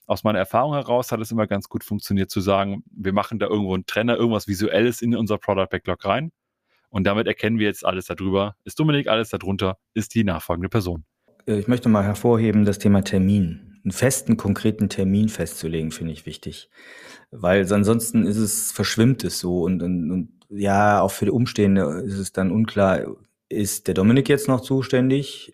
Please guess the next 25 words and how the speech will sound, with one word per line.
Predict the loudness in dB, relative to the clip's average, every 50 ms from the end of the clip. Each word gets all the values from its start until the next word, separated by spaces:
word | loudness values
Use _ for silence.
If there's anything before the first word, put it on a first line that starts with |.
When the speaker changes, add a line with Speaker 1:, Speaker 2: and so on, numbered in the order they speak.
| _ _ -2
Speaker 2:
oder | 0 2 4 4 4 2
spreche | 2 2 0 0
ich | 0
die | 0 0 0
neue | 2 4 2 2
Person | 2 2 0 2 2 2 2 2 2
an? | 2 0 2 2 2 0 -2 -4 -8 _ _ _ _ _ -20 -20 -20 _ _ _ _ _ _ _ _
Und | 2 2 2 2 2
da | 2 4 4 4 4
so | 4 4
einen | 4
richtigen | 4 2 0 0 0 0 0 2 4 4 4 4 4 2 0 -2 -4 -4 -2
Big | -2 -2 0 0
Bang | 0 2 4 4 2 2
zu | 0 0 2
setzen, | 4 4 2 2 0 -4 -2 -2 0 0 -2 -2
das | -4 -4 -4
vielleicht | 0 2 4 4 4 2 -2 -4 -4
mit | -4 -2
einem | -2 -4 -6 -6
kleinen | -4 -2 -2 -2 -2 -2
Fest | -2 0 0 0 0 -2 -4 -4
oder | -2 0 2 2
Abschiedsfest | 0 0 -2 -4 -4 -4 -4 0 2 2 2 2 -2 -6 -8
oder | -6 -4 0 4 4 6 6 6 6 4 2